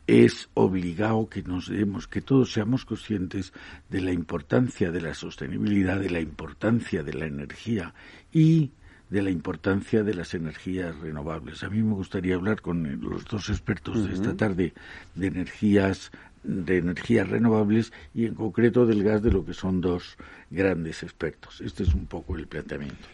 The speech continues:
Speaker 2: Pues sí, yo creo que si te parece bien, Eduardo, que, que, eh, nos hagan pri-, primero ellos una breve, o no tan breve, eh,
Speaker 1: Mm.
Speaker 2: exposición.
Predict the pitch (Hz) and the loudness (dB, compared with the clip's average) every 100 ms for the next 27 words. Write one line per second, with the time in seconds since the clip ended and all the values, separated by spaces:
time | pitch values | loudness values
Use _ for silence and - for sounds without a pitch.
0 | - 110 98 107 101 98 95 85 98 107 | -4 0 0 2 2 2 2 0 0 2
1 | 107 104 - 104 98 101 95 98 110 107 | 4 2 2 2 2 2 2 2 4 4
2 | 107 101 113 123 110 73 - 92 90 87 | 6 6 8 6 4 0 2 4 6 6
3 | 87 87 85 101 92 98 98 92 85 92 | 4 2 0 2 2 2 2 -2 -2 -2
4 | 87 82 92 95 95 95 90 95 92 87 | -2 -2 0 2 4 2 0 0 2 2
5 | 92 92 95 92 90 87 87 85 82 85 | 2 4 4 4 4 4 2 2 0 -2
6 | - 90 90 85 85 95 92 87 87 85 | 0 2 2 2 4 6 8 8 8 8
7 | 90 87 90 123 92 95 117 127 139 | 6 6 4 2 2 4 8 8 6